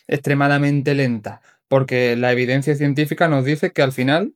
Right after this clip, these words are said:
no, no hay una diferencia relevante entre bajar uno o dos segundos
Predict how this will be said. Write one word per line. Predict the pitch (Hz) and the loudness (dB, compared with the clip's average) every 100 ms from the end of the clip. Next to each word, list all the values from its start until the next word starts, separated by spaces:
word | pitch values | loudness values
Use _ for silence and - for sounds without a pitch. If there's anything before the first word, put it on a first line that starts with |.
| _ | _
no, | - 139 143 143 143 147 - | -8 -2 0 0 2 0 -2
no | 147 | 0
hay | 143 | 0
una | 147 | 2
diferencia | 147 143 139 139 139 | 2 0 0 0 0
relevante | 127 135 135 147 165 202 151 | 0 2 2 2 2 0 0
entre | 127 117 120 120 120 | -2 -2 -2 2 2
bajar | 117 117 143 131 - | 0 0 0 0 -2
uno | 139 139 131 | -6 -2 -2
o | |
dos | 131 | -2
segundos | - 127 160 190 240 | -2 -2 0 0 -4